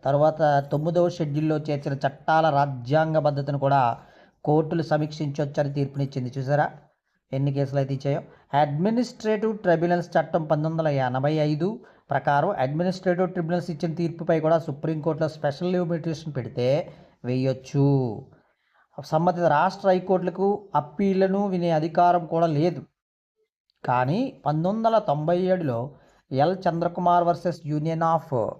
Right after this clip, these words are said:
India కేసులో సుప్రీంకోర్టు ఈ అంశాన్ని పరిశీలించి, న్యాయ సమీక్ష అధికారం అనేది మౌలికాంశం కాబట్టి, అడ్మినిస్ట్రేటివ్ ట్రిబ్యునల్స్ ఇచ్చిన తీర్పులు కూడా కోర్టు, హైకోర్టు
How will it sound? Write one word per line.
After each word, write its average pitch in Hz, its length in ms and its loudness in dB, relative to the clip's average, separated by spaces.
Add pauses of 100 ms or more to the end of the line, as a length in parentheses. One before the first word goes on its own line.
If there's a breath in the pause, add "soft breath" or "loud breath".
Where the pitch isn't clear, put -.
(440 soft breath)
India 165 240 4
కేసులో 143 680 -4 (340 soft breath)
సుప్రీంకోర్టు 185 1040 2
ఈ 143 60 4
అంశాన్ని 156 420 2
పరిశీలించి, 147 560 -2
న్యాయ 156 400 2
సమీక్ష 180 420 -2
అధికారం 170 400 2
అనేది 160 180 -2
మౌలికాంశం 151 680 0
కాబట్టి, 107 580 -6 (400 loud breath)
అడ్మినిస్ట్రేటివ్ 196 880 0
ట్రిబ్యునల్స్ 180 480 -2
ఇచ్చిన 165 200 -4
తీర్పులు 156 380 -2
కూడా 151 300 4
కోర్టు, 147 500 -2
హైకోర్టు 139 760 -2